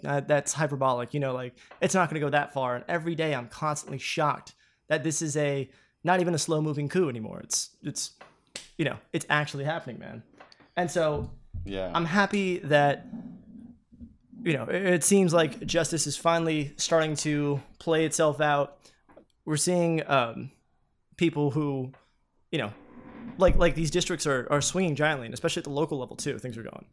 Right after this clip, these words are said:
Speaker 1: And, um, yeah, no, I'm, I'm gonna be out canvassing on Saturday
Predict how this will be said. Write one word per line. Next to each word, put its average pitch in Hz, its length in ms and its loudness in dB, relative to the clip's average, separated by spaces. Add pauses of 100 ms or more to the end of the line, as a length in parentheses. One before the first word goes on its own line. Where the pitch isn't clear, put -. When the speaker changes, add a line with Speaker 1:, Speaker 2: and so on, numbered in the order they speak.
(520)
Speaker 1:
And, 147 300 0
um, 127 400 0 (360)
yeah, 190 260 4
no, 180 160 0
I'm, 139 160 -2
I'm 151 160 2
gonna 143 160 0
be 151 100 2
out 151 140 2
canvassing 156 500 0
on 135 140 -2
Saturday 180 520 2